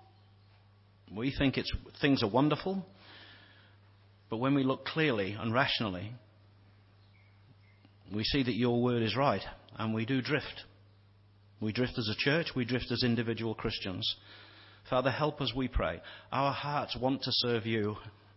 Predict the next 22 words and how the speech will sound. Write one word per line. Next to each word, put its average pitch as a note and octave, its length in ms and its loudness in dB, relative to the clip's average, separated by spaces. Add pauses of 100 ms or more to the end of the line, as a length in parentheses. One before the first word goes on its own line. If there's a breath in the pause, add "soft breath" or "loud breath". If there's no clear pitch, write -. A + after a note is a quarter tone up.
(1400 loud breath)
but G2+ 140 -6
we B2 100 0
do C#3+ 160 2
fail, G#2+ 400 -2 (1300)
and A#2+ 100 0
we B2+ 80 2
do D3+ 160 0
find C#3 300 0
it A#2 60 -4 (120)
tough. - 160 -6 (2250)
And A#2+ 80 -2
we C3 100 -2
pray F3 220 6
that D#3+ 80 2
you D3 140 2
would C3+ 100 4
strengthen C#3+ 480 2
us G2 140 -2
when A#2 120 0
we A2+ 100 2
get G#2+ 200 -2
down. G2 320 -4